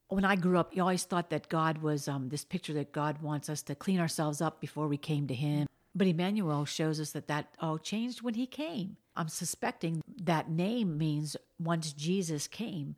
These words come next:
not that God wasn't with those in the Old Testament. We all know that that's not true because we can read the Old Testament. We can see his, his presence. But once Jesus came on the scene as Emmanuel, we always have God dwelling with us.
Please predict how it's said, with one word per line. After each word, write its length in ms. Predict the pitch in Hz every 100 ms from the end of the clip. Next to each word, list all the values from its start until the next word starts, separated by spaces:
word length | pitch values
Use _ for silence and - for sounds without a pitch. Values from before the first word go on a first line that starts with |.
| _ -
not 400 | 175 185 226 247
that 120 | 196
God 220 | 220 208
wasn't 300 | 190 180 180
with 220 | 175 170
those 260 | 165 160 156
in 60 | 151
the 140 | 147
Old 140 | 147
Testament. 520 | 147 127 - 104 101 -
We 220 | 170 165
all 260 | 160 156 160
know 200 | 151 147
that 160 | 143 139
that's 240 | 131 -
not 160 | 139 131
true 300 | - 156 143
because 340 | 131 - 139
we 80 | 139
can 220 | - 131 139
read 200 | 208 170
the 100 | 143
Old 160 | 127
Testament. 320 | - 139 - 143
We 60 |
can 160 | 139 139
see 340 | - - 196
his, 380 | 156 143 135 -
his 220 | - 151
presence. 600 | - - 165 139 113 - - _
But 360 | 160 156 165
once 420 | 170 220 240 233 -
Jesus 580 | 165 170 180 175 165 -
came 300 | - 160 151
on 140 | 143
the 60 | 139
scene 520 | - - 139 127 123 - _ -
as 340 | 165 170 170
Emmanuel, 800 | 165 156 156 156 135 127 120 - _ _ _ _ _
we 440 | 151 180 202 202 - _ _
always 540 | 190 214 190 135 135 -
have 320 | 156 135 131
God 280 | 135 131 127
dwelling 320 | 135 127 127
with 220 | 120 -
us. 320 | - - -